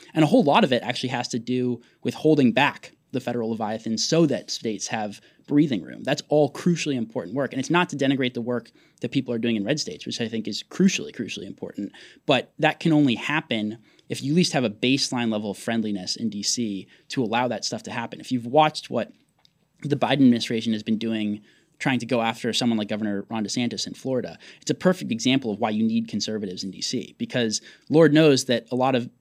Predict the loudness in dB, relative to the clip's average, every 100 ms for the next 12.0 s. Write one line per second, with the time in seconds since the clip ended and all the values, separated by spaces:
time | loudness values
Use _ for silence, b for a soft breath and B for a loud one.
0 | -2 -2 2 0 0 -2 -2 -2 -2 -2
1 | -4 -4 -4 -8 -8 _ _ -2 0 -4
2 | -4 0 2 2 -2 -6 -6 -8 -6 -2
3 | -2 -4 _ -12 -8 -6 -4 -6 -8 -10
4 | -6 -6 -6 -6 -6 -4 -6 -8 -6 -10
5 | -8 -6 -6 -6 -10 b b -4 0 -2
6 | -2 -4 -4 -4 -4 -4 -2 -6 -6 -8
7 | -4 -4 -6 -12 -12 -12 -12 -12 B B
8 | 2 6 6 4 0 2 0 0 -2 -2
9 | -4 -4 -4 -4 -6 -8 -6 -8 -8 -10
10 | -8 -8 -10 2 2 4 0 0 -6 _
11 | _ _ 4 4 2 2 -2 -4 -10